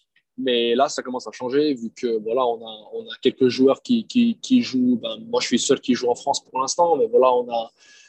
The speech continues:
Schmid qui a commencé, qui est parti à Rhein-Neckar, qui a fait ce qu'il a fait. Et puis voilà, on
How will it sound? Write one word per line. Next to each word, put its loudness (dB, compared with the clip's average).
Schmid 2
qui 2
a 4
commencé, 2
qui 0
est 4
parti -4
à 4
Rhein-Neckar, 2
qui 0
a -6
fait -14
ce -6
qu'il 0
a 0
fait. 8
Et -4
puis -10
voilà, 4
on -12